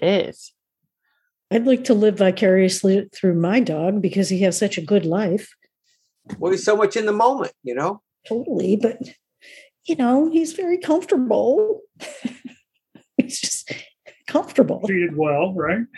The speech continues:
Speaker 4: <laughs> Provided
Speaker 2: Fed well, he's
Speaker 3: You're
Speaker 2: good.
Speaker 3: fed well, aren't you? You don't starve very often, do you, Marla?
Speaker 2: No, no, no, no. I mean, my, all my needs are met too, but he's just
Speaker 3: Yeah.
Speaker 2: so comfortable.
Speaker 3: But the difference is he's in the moment and you're not,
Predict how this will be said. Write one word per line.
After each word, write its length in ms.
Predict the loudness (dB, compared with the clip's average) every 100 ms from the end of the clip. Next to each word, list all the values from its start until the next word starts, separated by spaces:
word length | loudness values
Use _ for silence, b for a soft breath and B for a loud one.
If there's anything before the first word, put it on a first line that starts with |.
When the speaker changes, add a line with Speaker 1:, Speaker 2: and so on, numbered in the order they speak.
| B
Speaker 4:
<laughs> 240 | -12 -6
Provided 320 | -4 -2 0 2
Speaker 2:
Fed 100 | 0 2
well, 600 | 0 0 0 2 2 2
he's 200 | 0 0
Speaker 3:
You're 180 | 0
Speaker 2:
good. 120 | 0 0
Speaker 3:
fed 180 | 0 0
well, 220 | 2 4
aren't 200 | 2 -2
you? 60 |
You 40 | -2
don't 200 | -2 -2
starve 340 | -2 0 2
very 220 | 0 0 0
often, 360 | 0 -4 -10
do 100 | -8
you, 140 | -6 -4
Marla? 360 | 0 0 0 -6 _ -12
Speaker 2:
No, 60 | -12
no, 200 | -10 -8
no, 20 |
no. 260 | -2 -2 0
I 120 | 0
mean, 240 | 2 2 2
my, 100 | 0
all 180 | 0 0
my 160 | 0
needs 240 | 0 -2 -2
are 60 | -4
met 260 | -4 -6
too, 260 | 0 0 2
but 180 | -2 -6 _ _ _
he's 280 | -4 -2 0
just 180 | 0 2
Speaker 3:
Yeah. 80 | 2
Speaker 2:
so 200 | 2 0 -4
comfortable. 520 | -10 -4 -4 -4 -6 -6
Speaker 3:
But 200 | -8 0
the 100 | 0
difference 460 | 2 0 0 0 2
is 440 | 2 2 -2 -10 _
he's 260 | 0 0 0
in 120 | 0
the 80 | 2
moment 400 | 2 0 0 -4
and 80 | -2
you're 140 | -2
not, 280 | -2 -4 -6